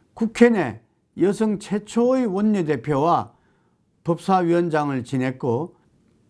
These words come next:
직전 일 년 구 개월간 중소벤처기업부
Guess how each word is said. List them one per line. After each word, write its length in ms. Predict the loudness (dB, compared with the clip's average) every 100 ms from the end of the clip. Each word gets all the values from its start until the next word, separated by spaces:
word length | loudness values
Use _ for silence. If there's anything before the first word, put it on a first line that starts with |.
| -4
직전 460 | -2 4 4 4 0
일 180 | 0
년 200 | 0 0
구 120 | -2 -2
개월간 520 | 2 2 0 -2 -2
중소벤처기업부 1400 | -2 -2 0 0 0 0 -2 0 0 0 -4 -4 -4